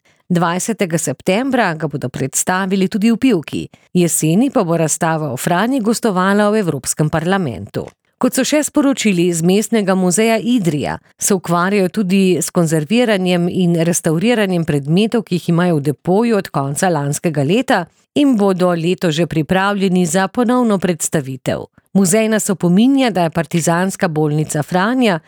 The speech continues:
glasnik humanizma in solidarnosti ter kraj spomina z veliko simbolno vrednostjo.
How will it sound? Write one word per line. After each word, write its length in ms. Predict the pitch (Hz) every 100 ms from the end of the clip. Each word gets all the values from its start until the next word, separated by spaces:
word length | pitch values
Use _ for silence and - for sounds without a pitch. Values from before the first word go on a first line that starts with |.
| _ _ _
glasnik 440 | 202 202 - 294 -
humanizma 600 | - 190 170 233 269 196
in 120 | 185 175
solidarnosti 1040 | 175 151 147 175 196 175 143 143 - 95 - _ _ _ -
ter 160 | 196
kraj 340 | 165 185 175 175
spomina 680 | - 190 185 233 226 190
z 80 | 170
veliko 400 | 156 196 247 196
simbolno 600 | 175 190 175 208 202 160
vrednostjo. 760 | 143 185 147 117 76 - 92